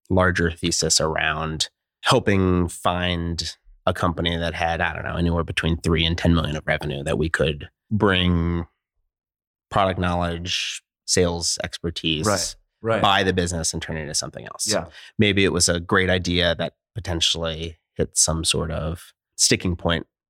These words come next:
Speaker 1: with either the people or
Speaker 2: Yeah.
Speaker 1: with some sort of kind of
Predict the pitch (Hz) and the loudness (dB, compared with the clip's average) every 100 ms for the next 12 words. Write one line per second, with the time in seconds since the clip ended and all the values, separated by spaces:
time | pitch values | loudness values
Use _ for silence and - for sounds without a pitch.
0 | _ - 85 80 _ _ 90 85 82 - | _ -4 -2 -2 _ _ -4 -4 -2 0
1 | 110 98 90 87 50 90 101 - - - | 0 2 2 2 0 0 2 0 -6 -6
2 | 82 82 - - 87 85 80 78 - - | -2 -2 -4 -2 0 0 -2 -4 -8 -6
3 | 78 78 | -6 -6